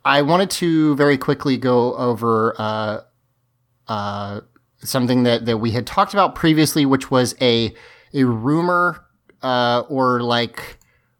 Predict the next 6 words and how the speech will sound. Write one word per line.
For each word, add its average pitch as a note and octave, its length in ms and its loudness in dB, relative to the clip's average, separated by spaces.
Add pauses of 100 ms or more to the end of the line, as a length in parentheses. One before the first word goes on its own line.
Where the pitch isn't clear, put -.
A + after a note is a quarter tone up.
leak, B2+ 680 -2 (200)
I D#3 140 2
guess, D3 680 0
because A#2+ 640 -2
the A2+ 320 -4
actor, D3+ 760 -2